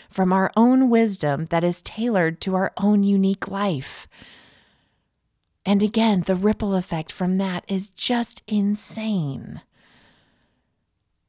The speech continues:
Peace overwhelms because you can trust your own knowing. You can trust that when you need to know what to do, it'll come to you.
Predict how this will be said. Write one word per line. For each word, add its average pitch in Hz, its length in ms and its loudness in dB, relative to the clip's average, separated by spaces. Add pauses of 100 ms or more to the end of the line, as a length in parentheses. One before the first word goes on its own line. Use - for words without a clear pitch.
(380)
Peace 262 480 2
overwhelms 196 760 4
because 190 340 0
you 196 80 0
can 196 160 0
trust 214 460 0
your 202 180 -2
own 190 260 4
knowing. 165 680 0 (960)
You 202 120 2
can 220 200 4
trust 254 360 0
that 254 160 0
when 202 160 2
you 196 140 4
need 226 360 4
to 247 120 2
know 190 300 6
what 185 260 -2
to 202 100 -2
do, 170 520 0
it'll 170 260 -4
come 170 400 -2
to 151 140 -8
you. - 440 -12